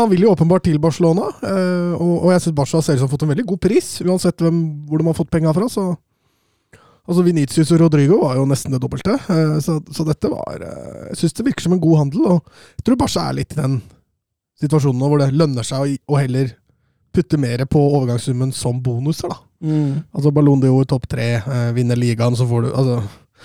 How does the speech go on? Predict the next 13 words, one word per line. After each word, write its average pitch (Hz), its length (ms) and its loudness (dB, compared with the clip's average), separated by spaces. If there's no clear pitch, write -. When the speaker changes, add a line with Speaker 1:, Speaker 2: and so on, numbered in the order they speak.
Speaker 1:
det 156 80 0
er 156 60 0
ikke 190 160 2
sikre 175 180 0
penger, 180 240 2
da, - 160 -4
for, 156 320 4
for, 143 240 4
eh, 143 320 4
for 151 120 4
de 143 80 4
som 147 160 -2
selger. 131 240 -6